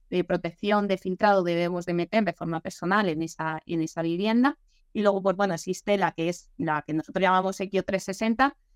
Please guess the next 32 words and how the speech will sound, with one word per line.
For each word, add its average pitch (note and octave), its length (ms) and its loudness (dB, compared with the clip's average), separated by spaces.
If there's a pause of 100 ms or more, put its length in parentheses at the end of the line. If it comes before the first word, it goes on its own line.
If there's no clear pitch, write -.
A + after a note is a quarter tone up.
(280)
que G3 220 2
son F#3+ 200 -2
las F3+ 160 2
dos F3 180 -4
juntas, - 420 -10 (160)
¿no? F3 220 0
Que E3+ 100 -6
ahí E3+ 240 -2
lo, F3 300 0
lo F3 140 2
abordas F3 520 0
todo, F3+ 300 0
pues, F#3+ 160 -2
de, D3+ 300 -2 (120)
de E3 180 0
manera, E3 560 0
como E3+ 160 -4
decimos, F3+ 440 -2
integrativa D#3 680 0
desde, D#3 460 -2
desde D#3 340 0
todos D3+ 240 0
los, D3 440 -2
los E3 280 0
ámbitos. D#3 500 -2 (400)
Y A3 100 2
luego F#3+ 200 4
también, F#3 280 0
pues, G3+ 140 -2
bueno, F#3 180 0
hacemos E3+ 320 -6
mediciones, G3 800 -4